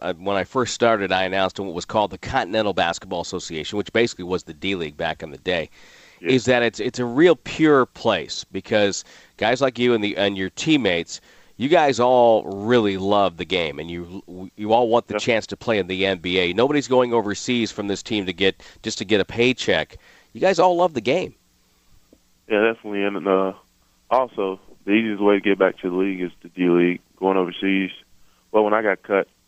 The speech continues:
Speaker 2: uh, D-League was my first, first option. Uh, I thought about going, going overseas, but, uh, like I said, the D-League is the easy, what, easiest route, so I'm com-, that's why I'm here, and I'm here trying to get back up.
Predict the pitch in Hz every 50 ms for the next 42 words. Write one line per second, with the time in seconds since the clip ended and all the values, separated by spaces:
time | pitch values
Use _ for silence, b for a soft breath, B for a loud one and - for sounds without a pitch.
0 | _ _ _ - _ - 87 90 87 87 85 82 90 92 92 90 90 90 85 -
1 | 85 85 82 - - 87 85 85 - - - _ _ _ _ _ - 90 87 85
2 | 87 87 82 - - - - 85 _ - _ _ _ _ _ _ _ _ _ _
3 | _ - - 85 87 85 87 85 82 - - - 98 - - 113 110 107 98 95
4 | 92 95 101 95 87 - - - 101 98 98 92 92 90 90 90 95 95 95 90
5 | 87 - 92 87 80 - _ _ _ _ _ _ _ - _ - _ _ _ _
6 | _ _ _ - 90 90 87 87 85 82 - _ _ _ _ _ - 85 87 87
7 | 85 87 - 98 92 90 - - - - 95 95 95 92 87 87 90 85 87 87
8 | 87 92 90 85 85 90 90 92 90 - - _ - 92 92 92 90 90 87 90
9 | 90 92 90 - - - - 85 85 82 - _ _ _ _ _ _ _ - _
10 | _ _ _ - - _ - 87 - _ - 95 90 - _ _ _ - - 92
11 | 92 92 92 92 90 87 92 92 95 90 90 90 - 87 87 85 - _ _ _
12 | _ 85 87 92 92 92 - - 90 87 90 90 87 - - 90 - - 110 -